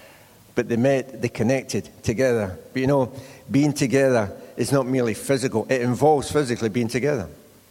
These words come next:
You might think, "Oh, I don't want to go." But I know I'm, I'm stressing this a bit. But just the fact that you're here encourages the person beside you.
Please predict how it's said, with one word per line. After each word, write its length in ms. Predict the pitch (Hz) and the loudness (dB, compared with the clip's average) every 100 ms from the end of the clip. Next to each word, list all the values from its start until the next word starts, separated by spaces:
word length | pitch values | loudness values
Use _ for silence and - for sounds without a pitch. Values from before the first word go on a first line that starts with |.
| _ _ - - - - _ _ | _ _ -20 -20 -20 -20 _ _
You 100 | 131 | -2
might 240 | 143 135 120 | 2 0 0
think, 280 | 139 127 110 | 0 0 0
"Oh, 100 | 127 | 0
I 60 | |
don't 180 | 131 127 | 2 0
want 120 | 123 | 2
to 20 | |
go." 320 | 135 127 98 - - | 2 2 0 -8 -8
But 140 | - - - - - _ _ _ _ - _ - | -6 -6 -10 -16 -18 _ _ _ _ -20 _ -4
I 120 | 131 | 0
know 160 | 147 175 | 2 2
I'm, 220 | 113 120 - - | 0 -4 -8 -4
I'm 140 | 110 | -4
stressing 400 | - - 156 143 | -2 -2 -2 0
this 160 | 117 - | -2 -2
a 40 | |
bit. 200 | 101 95 - - - - - - | -4 -4 -8 -20 -20 -20 -20 -4
But 140 | 117 | -2
just 240 | 113 165 - | 2 0 0
the 60 | |
fact 280 | 135 143 127 | 0 0 0
that 100 | 120 | -2
you're 220 | 120 127 | 0 0
here 320 | 110 - 127 107 | 0 0 0 0
encourages 840 | 107 104 131 120 104 98 - - | 0 -2 0 0 0 -4 -8 -12
the 40 | |
person 360 | - 117 104 104 | -4 -2 -2 -2
beside 380 | 95 - 110 92 | -2 -2 -2 -2
you. 140 | 87 | -6